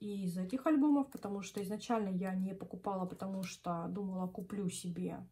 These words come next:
еще версии. Но в итоге я решила, что, наверное, из старых я все-таки куплю только лимитки,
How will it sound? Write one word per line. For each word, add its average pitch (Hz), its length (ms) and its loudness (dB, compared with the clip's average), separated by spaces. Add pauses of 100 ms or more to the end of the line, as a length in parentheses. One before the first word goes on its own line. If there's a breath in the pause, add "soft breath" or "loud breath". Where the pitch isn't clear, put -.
(140)
еще 185 380 -6
версии. 349 640 2 (560 soft breath)
Но 415 180 8
в 269 60 8
итоге 269 340 6
я 214 160 4
решила, 226 460 2
что, - 260 -6
наверное, 196 460 -2
из 185 140 -6
старых 214 420 0
я 185 60 -2
все-таки 190 340 -6
куплю 185 260 -6
только 190 280 -4
лимитки, 220 600 2